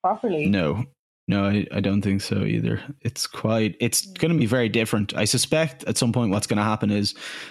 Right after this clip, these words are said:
Speaker 2: there'll be enough things online, enough lectures will be done that people will actually just be able to synthesize college courses from enough YouTube videos. And you'll just <laughs> hit, like,
Speaker 1: Yeah.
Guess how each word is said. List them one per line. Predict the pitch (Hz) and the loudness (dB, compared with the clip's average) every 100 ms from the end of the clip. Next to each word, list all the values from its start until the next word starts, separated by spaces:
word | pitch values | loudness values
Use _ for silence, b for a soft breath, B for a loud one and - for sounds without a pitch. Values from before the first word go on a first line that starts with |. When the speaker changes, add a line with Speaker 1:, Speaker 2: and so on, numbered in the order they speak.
| B | B
Speaker 2:
there'll | 110 104 | 0 2
be | 120 | 2
enough | 110 110 117 - - _ _ | 4 2 0 -2 -8 _ _
things | - 113 107 | 0 2 4
online, | 107 104 104 104 110 117 104 - | 2 2 2 2 2 2 0 0
enough | 120 123 | 0 2
lectures | 107 120 - 117 104 | 0 0 2 0 2
will | 110 | 2
be | 107 | 2
done | 104 107 104 95 B B B | 2 2 2 0 B B B
that | 113 - | -2 2
people | 117 113 110 | 2 2 2
will | 107 | 2
actually | 107 113 | 2 2
just | 107 107 | 2 2
be | 110 | 2
able | 107 | 4
to | 101 | 2
synthesize | - 110 110 117 107 104 104 | 2 2 2 2 2 2 0
college | - 104 104 104 | 0 0 0 0
courses | 107 104 - 101 | 0 0 0 -2
from | - 101 98 104 - _ _ _ - | -2 -2 0 -2 -8 _ _ _ -2
enough | 104 104 | 0 2
YouTube | 104 101 - 101 | 2 2 0 0
videos. | 104 101 101 - - B B B B _ | 0 0 0 -2 -8 B B B B _
And | 101 107 | 0 2
you'll | 110 | 2
just | 123 - | 2 2
<laughs> | |
hit, | - - - | 0 0 2
like, | 127 | 2
Speaker 1:
Yeah. | 220 226 | 0 -2